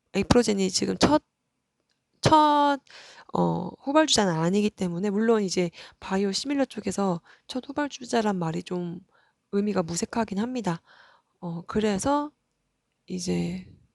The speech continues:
어떻게 공약으로 니치이코랑 어떤 콜라보를 할지, 일본도 물론 큰 시장이긴 하고요. 하-, 생각이 되고요. 이게 일본 제약회사라고 해도 이제 글로벌, 니치이코는 거의 글로벌이라 봐야 되지 않나 싶긴 한데,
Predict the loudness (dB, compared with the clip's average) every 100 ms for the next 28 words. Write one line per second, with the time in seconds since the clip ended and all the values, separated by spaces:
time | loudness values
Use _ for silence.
0 | _ _ _ _ _ _ _ _ _ _
1 | _ _ -6 -2 -2 -2 0 2 2 -2
2 | -2 2 2 2 -2 -2 0 0 0 0
3 | 0 -4 -2 0 0 0 -2 -2 2 4
4 | 4 4 0 -2 -4 -6 -6 -2 -2 -2
5 | -2 -2 0 2 0 -2 -14 -20 -20 _
6 | _ _ _ -2 -2 -2 0 2 2 0
7 | 0 4 4 4 2 0 0 0 -2 -2
8 | 0 -2 -2 -2 0 0 0 0 0 2
9 | 2 2 2 4 4 2 2 4 4 2
10 | 0 -2 -2 -2 -2 -2 -2 2 2 2
11 | 4 4 4 2 0 -2 -2 -2 -2 -4
12 | -6 -4 -4 -2 -4